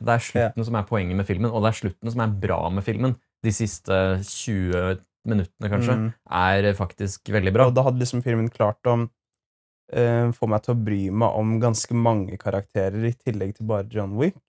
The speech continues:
Speaker 2: Eh,
Speaker 1: Mm.
Speaker 2: det var flere jeg var liksom redd for at skulle dø, fordi det er jo, jeg vet ikke om vi sk-, skal spoile dette her, med hva som skjer i starten av filmen, så er det sånn at det, flere av karakterene, eh,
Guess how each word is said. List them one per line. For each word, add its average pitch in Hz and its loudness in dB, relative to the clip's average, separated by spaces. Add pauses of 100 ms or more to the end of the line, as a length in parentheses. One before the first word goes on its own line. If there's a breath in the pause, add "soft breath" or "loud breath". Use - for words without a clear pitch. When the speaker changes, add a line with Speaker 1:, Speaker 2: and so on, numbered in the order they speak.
(380)
Speaker 2:
Eh, 120 6
Speaker 1:
Mm. 117 0
Speaker 2:
det 117 0
var 123 4
flere 110 4
jeg 107 2
var 107 4
liksom 110 -2
redd 101 0
for - -4
at 104 -6
skulle 110 -4
dø, 123 4
fordi 123 0
det 120 6
er 117 6
jo, 120 2 (600)
jeg - -20
vet - -14
ikke - -16
om 95 -2
vi 101 -2
sk-, 85 -6
skal - -6
spoile 80 -6
dette 87 -10
her, 101 -4
med 104 -2
hva 98 -2
som 104 -6
skjer 98 -2
i 98 -4
starten - -6
av 98 -4
filmen, 107 -2
så 117 2
er 113 4
det 113 2
sånn 113 0
at 110 -2
det, 113 -6
flere 110 4
av 110 2
karakterene, 110 0
eh, 110 0